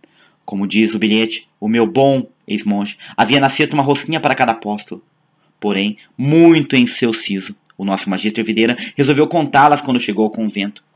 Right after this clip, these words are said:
só achando onze. "Era a confissão desse delito que queríamos ouvir da vossa boca, mas tamanho é o poder de Deus e o seu cuidado em manter puro este lugar que te fez confessar uma ofensa muito maior. Glória in excelsis.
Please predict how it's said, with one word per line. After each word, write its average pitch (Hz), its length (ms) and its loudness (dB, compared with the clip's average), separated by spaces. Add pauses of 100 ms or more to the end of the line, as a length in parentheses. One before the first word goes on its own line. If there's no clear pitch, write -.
só - 200 0
achando 113 340 -2
onze. 110 320 -4 (420)
"Era 135 140 4
a - 20 0
confissão 139 380 0
desse 147 220 0
delito 156 360 4
que - 80 -14
queríamos 147 400 2
ouvir 147 320 4
da 160 100 6
vossa 143 260 2
boca, 131 400 0 (260)
mas 143 180 2
tamanho 175 520 4
é 196 40 4
o 190 40 2
poder 170 340 2
de 151 140 -2
Deus 147 320 2 (180)
e 113 60 -6
o - 20 -4
seu 117 160 -2
cuidado 117 340 0
em 120 40 -4
manter 117 300 -4
puro 123 200 -2
este 123 160 -6
lugar 120 340 0 (160)
que - 120 -6
te 120 100 -4
fez 170 160 0
confessar 156 400 -2
uma 151 100 -4
ofensa 147 360 -8
muito 131 240 -6
maior. 113 340 -4 (500)
Glória 131 320 4
in 127 140 0
excelsis. 113 760 -2